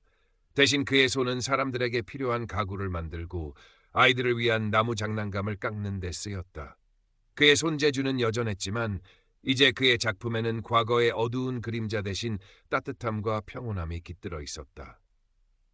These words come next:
마을 사람들은 그의 성실함과 뛰어난 솜씨에 감탄했고 오하루의 현명함과 따뜻한 마음씨에 점차 마음을 열었다.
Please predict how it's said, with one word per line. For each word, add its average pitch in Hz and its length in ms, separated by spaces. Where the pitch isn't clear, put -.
마을 131 300
사람들은 127 560
그의 120 240
성실함과 120 720
뛰어난 127 460
솜씨에 107 480
감탄했고 87 760
오하루의 135 520
현명함과 107 760
따뜻한 113 460
마음씨에 95 560
점차 95 500
마음을 90 440
열었다. 80 540